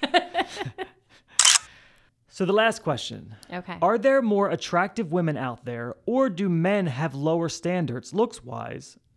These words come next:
Speaker 2: than women do? And, uh, funny, I just read a study earlier today that men are typically attracted to and thus wanna have sex with about thirty-five percent of women that they see
Speaker 1: Hmm.
Speaker 2: based on physicality.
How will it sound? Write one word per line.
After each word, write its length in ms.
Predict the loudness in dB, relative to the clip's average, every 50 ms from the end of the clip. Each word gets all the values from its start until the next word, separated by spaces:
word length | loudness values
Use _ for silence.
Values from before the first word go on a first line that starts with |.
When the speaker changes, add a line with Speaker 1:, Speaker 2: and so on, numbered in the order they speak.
| -6
Speaker 2:
than 160 | -4 -4 -2 0
women 240 | 0 0 0 0 -4
do? 260 | -6 -10 -12 -14 -16 -18 -20 -20 _ _ _ _ _ _ _ _ _ _ _ _ _ _ _ _ _ _ _ -4 -2
And, 640 | -2 0 0 0 0 0 0 0 0 -2 -2 -2
uh, 220 | 0 0 2 0 0
funny, 320 | -2 0 0 2 4 4
I 80 | 2 2
just 180 | 2 -2 -2
read 180 | 0 0 2 0
a 60 | 0
study 340 | -2 -2 -2 0 0 0 -2 -2
earlier 300 | -2 -2 -2 0 -2 -2
today 560 | -2 -4 -4 -2 -2 0 0 -2 -4 -6 -8 -14 _ _ _ -6
that 220 | -4 -4 -2 -2
men 240 | -2 0 0 0 0
are 120 | 0 -2
typically 500 | -2 -2 -4 -2 -2 -2 -4 -2 -2 -2
attracted 500 | -2 -2 -2 -6 -4 -6 -6 -8 -10 -10 -8
to 400 | -6 -2 -2 -2 -2 -2 -4 -6 -8
and 200 | -6 -6 -4 -2
thus 200 | -4 -4 -4 -4 -6
wanna 180 | -4 -4 -4
have 180 | -4 -8 -8 -10
sex 380 | -8 -6 -4 -4 -4 -6 -8 -8
with 200 | -8 -8 -8 -10
about 320 | -10 -6 -6 -6 -6 -8 -14 -10 -4
thirty-five 640 | -2 -2 -2 -2 -4 -6 -4 -4 -2 -2 -2 -4 -6
percent 340 | -10 -16 -10 -6 -6 -6 -6
of 160 | -6 -8 -6
women 360 | -6 -4 -4 -4 -4 -6 -8 -10 _ -10
that 240 | -10 -10 -10 -10
they 180 | -10 -10 -10 -10
see 540 | -12 -16 -18 -12 -10 -10 -10 -10 -14 -20 _ _ _ _ _ _ _ _ -12
Speaker 1:
Hmm. 100 | -8 -4
Speaker 2:
based 320 | -2 -2 -2 -4 -6 -8
on 320 | -6 -4 -4 -4 -4 -6 -8
physicality. 800 | _ -8 -8 -8 -8 -12 -10 -8 -8 -8 -8 -10 -12 -16 -20